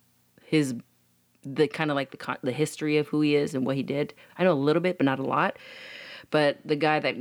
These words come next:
um, left a comment on The Rock's, um, on his, on his, uh, on his page, he was just going to town about, like, you know, just, again, like, he was being nice, but he was just saying, "But don't,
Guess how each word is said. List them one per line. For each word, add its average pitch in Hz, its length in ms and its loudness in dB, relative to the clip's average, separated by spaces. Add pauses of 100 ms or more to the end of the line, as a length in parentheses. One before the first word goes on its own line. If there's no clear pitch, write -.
um, 135 480 -2
left 139 200 0
a - 60 -2
comment 147 460 0
on 143 160 4
The 135 80 2
Rock's, - 720 -4 (720)
um, 135 560 2 (600)
on 143 140 2
his, 151 180 -2 (120)
on 143 160 4
his, 135 280 0
uh, - 460 -2 (100)
on 139 120 -2
his 135 140 -2
page, - 420 -4 (340)
he 196 200 4
was 151 160 4
just 139 180 -2
going 143 220 2
to 139 60 -2
town 156 300 -4
about, 143 340 -6
like, - 300 -8 (500)
you 151 100 0
know, 147 120 6
just, 143 280 0 (500)
again, 147 400 2 (320)
like, 143 260 0 (200)
he 170 140 2
was 160 120 6
being 165 220 4
nice, 147 380 -2
but 143 160 0
he 151 80 4
was 143 100 4
just 143 120 -2
saying, 139 220 2
"But - 240 -2 (140)
don't, 143 320 2